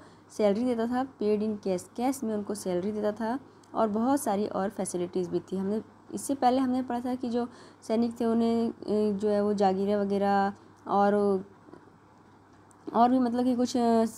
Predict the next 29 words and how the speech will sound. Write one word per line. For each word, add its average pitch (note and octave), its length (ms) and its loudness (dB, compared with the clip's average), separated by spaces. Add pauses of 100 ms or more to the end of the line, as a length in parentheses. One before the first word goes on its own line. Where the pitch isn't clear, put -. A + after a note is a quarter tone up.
राजा G3+ 300 0
के G#3+ 140 -6
द्वारा G3+ 280 2
अलग-अलग A3 580 0
उपहार G3+ 380 -4
के G#3 100 -2
रूप G3 140 -6
में G3 120 -2
दी G3 100 -2
जाती F#3+ 260 -4
थी, A#3+ 220 -2 (320)
लेकिन C4 280 2
पेड C4 360 -2
सैलरी G#3 460 0
रेगुलर G3+ 360 2
उनको G3+ 240 -2
नहीं F#3 220 0
दी F#3 120 -2
जाती E3+ 240 -4
थी। - 280 -12
लेकिन F#3 240 -6
अलाउद्दीन F#3 400 0
खिलजी A3+ 340 -4
ने A#3 200 -2 (360)
सैनिकों G3+ 500 -2
को C4 240 -2
सैलरी G3+ 440 -2
कैश G#3 320 -2
में, A3+ 260 0